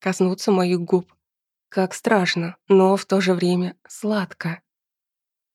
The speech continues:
"Пора исполнить свой долг, красавица", шепчет сзади Гена. Его ладонь, обхватившая меня за талию, спускаются все ниже и ниже. Обводят бедра, обнажают их, касаются кожи над кружевом чулок.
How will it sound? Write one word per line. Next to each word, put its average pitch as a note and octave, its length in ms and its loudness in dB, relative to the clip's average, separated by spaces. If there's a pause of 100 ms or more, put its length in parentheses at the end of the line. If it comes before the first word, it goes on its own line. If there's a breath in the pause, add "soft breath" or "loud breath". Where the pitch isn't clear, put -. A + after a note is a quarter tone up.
(460)
"Пора F#3+ 300 6
исполнить F#3+ 440 2
свой F#3 240 2
долг, G3+ 360 2
красавица", F3 920 -6 (680)
шепчет B3+ 420 2
сзади F3+ 360 2
Гена. E3 480 -4 (840)
Его A3 240 6
ладонь, A#3 380 4
обхватившая G3+ 600 0
меня F#3+ 200 6
за F#3+ 140 2
талию, G3 340 0
спускаются G3+ 640 -4
все G3 220 0
ниже F#3+ 360 2
и G3 80 4
ниже. G3+ 460 0 (500)
Обводят F#3+ 440 4
бедра, G3 380 2
обнажают G3+ 640 4
их, F3 240 -6 (400)
касаются B3 460 2
кожи A3 340 4
над F#3 160 4
кружевом F#3+ 440 0
чулок. F#3 500 -2